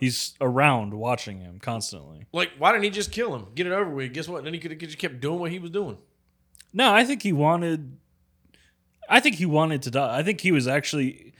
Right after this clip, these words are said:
Speaker 1: I think in his insane mind, I think, like, he wanted someone to kill him. But, like, it's gotta be earned.
Speaker 2: Oh, yeah,
Speaker 1: It
Speaker 2: true.
Speaker 1: can't be, like,
Speaker 2: It's like Doc Holliday.
Speaker 1: any motherfucker.
Speaker 2: Doc Holliday wanted to die,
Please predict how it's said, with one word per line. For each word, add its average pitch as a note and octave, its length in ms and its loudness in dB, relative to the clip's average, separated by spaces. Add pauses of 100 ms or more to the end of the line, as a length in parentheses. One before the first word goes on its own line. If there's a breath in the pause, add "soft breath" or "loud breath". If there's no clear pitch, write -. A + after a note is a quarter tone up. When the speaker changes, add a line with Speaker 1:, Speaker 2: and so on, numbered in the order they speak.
(180 soft breath)
Speaker 1:
I G3+ 100 6
think G#3 320 -4 (140)
in F3 180 0
his E3+ 380 2
insane D3+ 720 0
mind, B2+ 360 2
I B2 100 2
think, C3 200 -2
like, A#2 200 -2
he D#3+ 140 -2
wanted B2+ 460 -2
someone A#2 360 -4
to G2+ 60 -8
kill A#2 300 -4
him. E2 240 -18 (520 soft breath)
But, F#3 160 10
like, E3+ 200 6
it's D#3+ 200 0
gotta D#3+ 240 4
be A#2+ 160 -2
earned. A#2+ 540 -4 (100)
Speaker 2:
Oh, F3 200 8
yeah, C#3 140 2
Speaker 1:
It B2 100 0
Speaker 2:
true. C#3 100 6
Speaker 1:
can't F3 160 8
be, C#3+ 140 6
like, B2+ 480 4 (100)
Speaker 2:
It's F3 140 -2
like A3+ 180 4
Doc G#3+ 220 6
Holliday. E3 360 8
Speaker 1:
any C3 80 4
motherfucker. A#2 600 0
Speaker 2:
Doc E3+ 240 8
Holliday D3+ 400 6
wanted D3 320 -4
to C#3 100 -4
die, B2 600 6